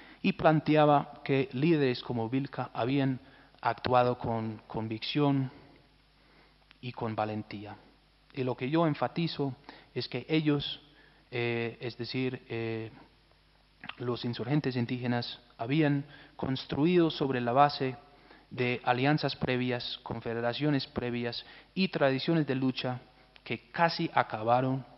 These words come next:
con el imperio español en el siglo dieciocho.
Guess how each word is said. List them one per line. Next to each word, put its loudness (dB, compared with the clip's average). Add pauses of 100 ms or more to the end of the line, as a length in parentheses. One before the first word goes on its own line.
(120)
con -10
el -6
imperio -4
español -8
en -8
el -10
siglo -10
dieciocho. -10